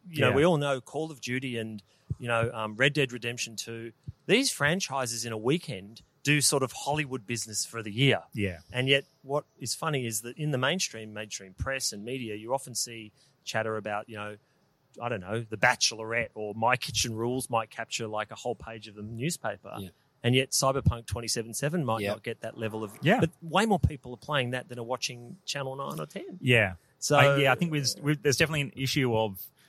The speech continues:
Speaker 2: you know, editorial leadership at some media outlets is very negative towards games in a way that actually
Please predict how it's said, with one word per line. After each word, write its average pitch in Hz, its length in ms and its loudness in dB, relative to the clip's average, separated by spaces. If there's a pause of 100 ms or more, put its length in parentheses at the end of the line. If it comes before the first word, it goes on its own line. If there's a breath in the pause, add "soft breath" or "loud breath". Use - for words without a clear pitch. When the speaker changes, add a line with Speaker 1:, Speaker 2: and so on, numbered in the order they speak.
(100)
Speaker 2:
you 117 160 4
know, 104 60 4 (100)
editorial 135 460 2
leadership 127 480 0
at 110 160 -2
some 120 240 4
media 113 260 0
outlets 110 640 2 (720)
is 123 200 4
very 110 760 2 (380)
negative 113 400 4
towards 107 320 -4
games 123 320 2
in 117 80 -4
a 113 40 -2
way 107 200 2
that 101 120 2
actually 101 560 -4